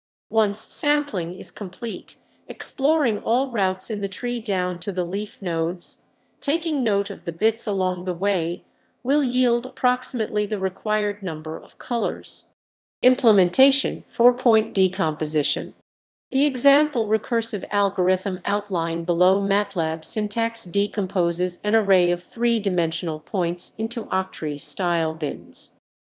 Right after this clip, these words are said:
The implementation begins with a single bin surrounding all given points, which then recursively subdivides into its eight octree regions.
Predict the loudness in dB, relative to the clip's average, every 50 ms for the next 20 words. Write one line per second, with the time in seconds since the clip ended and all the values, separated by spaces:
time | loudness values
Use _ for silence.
0 | _ -4 -2 -2 0 2 0 -2 0 0 0 2 4 2 2 2 2 4 4 4
1 | 2 0 -4 -6 -4 -4 -4 0 0 0 0 0 -2 -4 -4 -4 -4 -2 -2 -2
2 | 0 0 0 2 0 2 2 2 2 2 0 0 0 0 0 -2 -2 -2 2 2
3 | 2 4 2 2 0 -2 -2 -2 -2 -2 -2 0 0 -2 0 0 0 0 0 -2
4 | -6 -6 -4 0 2 2 2 2 -2 -4 -4 -6 -6 -6 _ _ _ _ _ -2
5 | -2 -2 -2 0 4 4 4 4 4 2 0 0 0 0 0 0 2 -2 -2 -2
6 | 0 -2 -2 0 -2 0 0 0 0 0 -4 -2 0 0 -2 -2 -4 -4 -6 -8
7 | -10 -6 -4 -4 -4 -2 0 0 0 0 0 -2 -4 -2 -2 -2 -2 -2 -4 -4
8 | -4 -4 -4 -6 -8 -6 -4 -4 -4 -4 -4 -2 -2 -2 -2 -2 -4 -6 -8 -8
9 | -12 -12 -10 -12 -12 -12